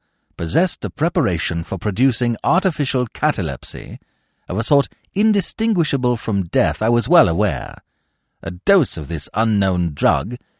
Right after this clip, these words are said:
had doubtless been contained in the cognac, if indeed the decanter had held cognac, that the prisoner had drunk at the time of his arrest.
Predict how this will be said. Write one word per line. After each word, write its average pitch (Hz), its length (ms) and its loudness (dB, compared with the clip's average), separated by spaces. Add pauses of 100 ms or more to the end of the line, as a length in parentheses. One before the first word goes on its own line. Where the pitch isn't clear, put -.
had 95 160 -6
doubtless 143 400 2
been 113 200 -4
contained 120 580 0
in 147 60 0
the 160 80 -2
cognac, 117 600 0 (440)
if 82 200 -4
indeed 87 300 -2
the 76 60 -8
decanter 78 440 -4
had 107 220 -2
held 62 320 -8
cognac, 87 520 -8 (520)
that 87 120 -6
the 92 80 -8
prisoner 110 480 0
had 110 200 -2
drunk 113 400 2
at 127 80 -6
the 127 80 -6
time 123 300 0
of 127 80 -4
his 123 180 -2
arrest. 147 520 -2